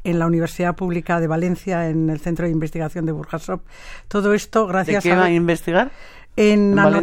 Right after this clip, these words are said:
Speaker 1: nanotecnología, en nanotecnología.
Speaker 2: Pues la queremos también.
Speaker 1: Sí.
Speaker 2: ¿A la
Speaker 1: Pues,
Speaker 2: keniata?
Speaker 1: sí, la, sí.
Speaker 2: ¿O keniana?
Speaker 1: Keniana, bueno,
Speaker 2: Keniana.
Speaker 1: se
Speaker 2: Por
Speaker 1: puede
Speaker 2: favor,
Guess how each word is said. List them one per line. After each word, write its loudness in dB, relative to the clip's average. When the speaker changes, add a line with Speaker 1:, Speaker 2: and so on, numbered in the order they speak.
Speaker 1:
nanotecnología, 2
en 0
nanotecnología. -2
Speaker 2:
Pues 2
la 4
queremos 0
también. -2
Speaker 1:
Sí. -6
Speaker 2:
¿A 2
la 4
Speaker 1:
Pues, 0
Speaker 2:
keniata? 2
Speaker 1:
sí, -2
la, -8
sí. -6
Speaker 2:
¿O 2
keniana? 0
Speaker 1:
Keniana, -2
bueno, 0
Speaker 2:
Keniana. 0
Speaker 1:
se -12
Speaker 2:
Por 0
Speaker 1:
puede -4
Speaker 2:
favor, 4